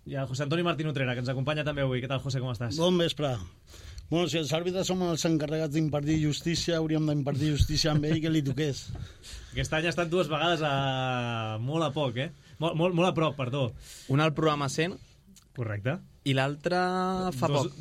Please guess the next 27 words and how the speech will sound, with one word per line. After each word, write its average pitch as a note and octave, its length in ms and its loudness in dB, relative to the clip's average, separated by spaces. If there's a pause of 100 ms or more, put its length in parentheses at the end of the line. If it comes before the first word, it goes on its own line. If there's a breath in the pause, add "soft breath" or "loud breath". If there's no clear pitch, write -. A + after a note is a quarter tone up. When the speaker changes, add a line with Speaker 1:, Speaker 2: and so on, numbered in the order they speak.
Speaker 1:
dos D3 100 0
o D#3+ 60 2
tres D3+ 160 2
Speaker 3:
Sí. D3 80 4
Speaker 1:
programes D3 400 2
més C3 160 -2
enllà, A2+ 240 -2
sí, B2 160 -6
sí. A2+ 160 -4
Eh, C#3 720 -2 (120)
tenim F3+ 180 0
les C4+ 160 0
pizzas G3+ 320 -2
avui A#3 380 0 (480)
i F3+ 180 2
també D#3+ 300 0 (180)
avui D#3+ 180 0
sortejarem, F#3+ 520 0 (240)
eh, C#3 680 2
no, C3+ 220 -2
no C#3 220 -2
aquesta C3 260 -4
samarreta A#2+ 320 -4
del A2 160 -4
Tribuna, G#2 320 -8
eh, B2+ 60 -6
això A#2 160 -6